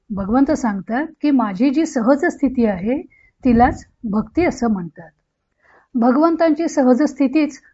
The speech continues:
अज्ञानाला प्रकाशित करते व परमात्मा विपरीत धर्माने युक्त आहे असे सर्वांना दाखवते. जगदरूपाने सर्व काही परमात्माच झालेला आहे असे भासवून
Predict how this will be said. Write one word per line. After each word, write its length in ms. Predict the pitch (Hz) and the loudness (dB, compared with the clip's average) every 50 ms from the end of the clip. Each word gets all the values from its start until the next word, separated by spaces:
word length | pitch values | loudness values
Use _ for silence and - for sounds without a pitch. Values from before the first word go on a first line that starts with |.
| _ _ - | _ _ -4
अज्ञानाला 480 | 254 233 226 240 254 262 262 254 262 277 | 0 2 4 4 4 4 4 2 0 0
प्रकाशित 480 | 262 262 233 233 - 233 226 - 247 254 - | -2 -2 -4 -2 -2 -2 -2 -2 -2 -2 -2
करते 440 | 254 226 226 220 277 269 247 247 247 _ _ _ _ - | -4 -4 -2 0 0 0 0 0 -4 _ _ _ _ -2
व 100 | 240 254 | 0 0
परमात्मा 680 | 254 254 247 226 233 233 240 247 247 254 262 277 294 294 | 2 2 0 0 2 2 2 2 2 2 2 2 2 2
विपरीत 540 | 247 247 233 233 - 254 254 294 311 311 349 | 0 0 -2 0 0 2 2 2 0 0 0
धर्माने 480 | 285 269 277 277 277 269 277 269 269 | 0 0 2 2 4 4 4 4 4
युक्त 300 | 262 240 240 233 _ - | 4 2 0 -2 _ -2
आहे 340 | 247 240 233 180 233 254 247 240 - _ _ _ _ _ - | 0 0 0 2 0 0 0 -2 -4 _ _ _ _ _ -6
असे 240 | 240 233 - 294 285 | -4 0 2 2 2
सर्वांना 500 | 277 262 220 196 202 202 214 220 247 262 | 2 0 -2 0 0 -2 0 0 0 0
दाखवते. 580 | 233 185 165 - - 180 170 - - 160 151 _ _ _ _ _ _ _ _ - 247 | -2 -4 -6 -10 -12 -12 -12 -12 -14 -18 -20 _ _ _ _ _ _ _ _ -6 0
जगदरूपाने 800 | 233 262 247 226 285 277 277 285 277 262 277 269 262 269 269 254 | 2 2 4 4 4 2 2 2 2 2 2 2 2 2 0 0
सर्व 320 | 262 269 247 226 247 254 | 0 0 0 2 2 2
काही 240 | 254 240 233 247 277 | 2 2 2 2 2
परमात्माच 580 | 262 269 240 220 214 226 240 240 240 269 294 254 | 2 0 0 2 2 2 2 2 2 0 0 0
झालेला 400 | 226 240 247 240 240 247 254 247 | 0 0 0 0 0 2 0 0
आहे 260 | 233 202 214 247 247 | 0 0 0 0 0
असे 240 | 220 208 - 254 247 | -2 -2 0 0 0
भासवून 520 | 202 202 196 - - 254 262 262 254 | 0 -2 -6 -2 2 2 4 4 4